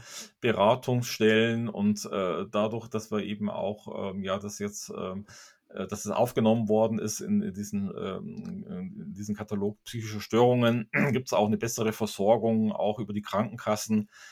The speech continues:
Es gibt Hilfestellen, es gibt auch telefonisch, kann man sich informieren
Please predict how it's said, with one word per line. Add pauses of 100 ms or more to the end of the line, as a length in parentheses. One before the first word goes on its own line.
(120)
Es
gibt
Hilfestellen,
es
gibt
auch
telefonisch,
kann
man
sich
informieren